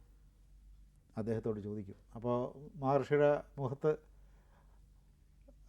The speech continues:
ആ, "നിനക്ക് ഇങ്ങനെ പറ്റിയല്ലോ കുഞ്ഞെ" എന്ന ദുഃഖത്തിൻ്റെ ലക്ഷണങ്ങൾ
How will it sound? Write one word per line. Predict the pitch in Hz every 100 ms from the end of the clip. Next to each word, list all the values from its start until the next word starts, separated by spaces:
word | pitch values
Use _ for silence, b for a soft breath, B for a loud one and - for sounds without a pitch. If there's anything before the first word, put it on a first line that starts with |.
| 127
ആ, | 123 -
"നിനക്ക് | 127 143 143 151
ഇങ്ങനെ | 156 151 147
പറ്റിയല്ലോ | 139 135 151 156 180 151 147 139
കുഞ്ഞെ" | 135 135 151 143 147
എന്ന | 143 139 135 131 - _ _ - - -
ദുഃഖത്തിൻ്റെ | 135 135 - 151 156 139 139 135 -
ലക്ഷണങ്ങൾ | 135 - 151 143 135